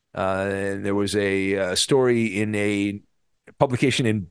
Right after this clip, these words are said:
Britain from nineteen fifteen, but it was out there in the eighteen, early eighteen hundreds. And it's been mimicked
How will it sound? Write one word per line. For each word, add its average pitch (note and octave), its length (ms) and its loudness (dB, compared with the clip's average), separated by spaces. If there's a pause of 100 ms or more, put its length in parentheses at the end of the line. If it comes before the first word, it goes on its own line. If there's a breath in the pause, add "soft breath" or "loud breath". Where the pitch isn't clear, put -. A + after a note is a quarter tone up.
(140)
Britain A#2+ 640 2 (540)
from A#2+ 460 0
nineteen C#3 720 0
fifteen, C#3+ 600 0
but A#2+ 280 2 (120)
it C#3 260 0 (520)
was F3+ 540 4 (260)
out G#3 300 4
there C3 340 4
in C3 220 0
the C3+ 220 0
eighteen, D#3 580 0
early D3+ 380 4
eighteen C#3+ 480 0
hundreds. B2 480 0 (760)
And B2 140 2
it's C3+ 120 0
been C3+ 400 -2
mimicked D#3+ 800 2